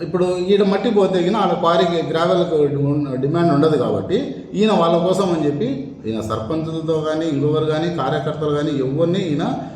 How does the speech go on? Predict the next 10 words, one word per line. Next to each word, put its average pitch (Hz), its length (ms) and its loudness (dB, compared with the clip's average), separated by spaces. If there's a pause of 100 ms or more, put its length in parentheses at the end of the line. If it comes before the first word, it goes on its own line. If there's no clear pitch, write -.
(140)
ఎటువంటి 156 440 0
ఈయన 139 400 2
మ-, 127 320 0
మంచి 147 240 0
కోసం 160 380 0
చేసిన 143 240 0
సందర్భాలే 135 640 0
లేవన్నమాట. 110 640 0 (580)
ఈ 190 120 6
ఐదేళ్లలో 143 880 2